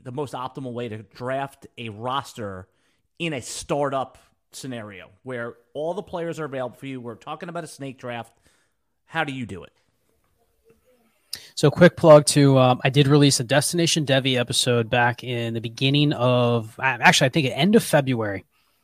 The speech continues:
Speaker 2: And it was literally titled My Ideal Way to Do a Startup.
Speaker 1: I'll link that once I post this in the
Speaker 2: Okay.
Speaker 1: video description. So if you're listening on the audio podcast or on the replay, it's already in the video description for you to check it out.
Speaker 2: Perfect. Yeah, and that just kinda goes through, like,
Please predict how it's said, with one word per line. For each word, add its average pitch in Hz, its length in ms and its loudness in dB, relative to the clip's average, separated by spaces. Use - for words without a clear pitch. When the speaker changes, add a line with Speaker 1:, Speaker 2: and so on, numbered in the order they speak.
Speaker 2:
And 147 100 6
it 156 60 8
was 143 160 4
literally 170 340 10
titled 131 460 2
My 139 420 6
Ideal 135 680 0
Way 123 320 0
to - 100 -12
Do 120 200 -2
a 117 40 -6
Startup. 98 400 -8
Speaker 1:
I'll 160 200 2
link 170 260 -4
that 131 380 -4
once 131 320 -6
I 131 80 -4
post 135 320 -8
this 120 280 -10
in 143 160 -6
the 127 100 -6
Speaker 2:
Okay. 175 120 8
Speaker 1:
video 127 100 2
description. 113 380 -12
So - 120 -6
if 135 80 -6
you're 151 120 -4
listening 165 340 -10
on 143 80 -10
the - 80 -12
audio 143 320 -4
podcast 156 520 -8
or 139 60 -10
on 113 60 -8
the 110 80 -8
replay, 151 480 -8
it's - 160 -16
already 151 400 -4
in 135 100 -6
the 120 60 -6
video 123 260 -10
description 110 480 -14
for - 80 -14
you 104 80 -12
to 98 60 -18
check - 240 -14
it 95 60 -16
out. 87 160 -20
Speaker 2:
Perfect. 127 400 -2
Yeah, 151 140 8
and 151 160 4
that 214 160 8
just 214 240 0
kinda 208 180 4
goes 180 260 4
through, 160 260 4
like, 127 320 -2